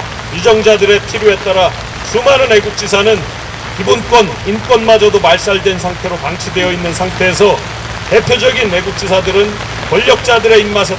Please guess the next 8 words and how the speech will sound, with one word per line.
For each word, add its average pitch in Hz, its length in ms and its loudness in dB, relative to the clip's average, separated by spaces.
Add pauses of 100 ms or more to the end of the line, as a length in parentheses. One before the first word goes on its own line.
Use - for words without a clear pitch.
따라 190 160 0
선택되어 190 640 -4 (520)
이용과 208 480 0
배척, 226 360 2 (760)
오남용을 240 440 0
당하여 208 360 4
오는 196 240 0
동안 196 280 -2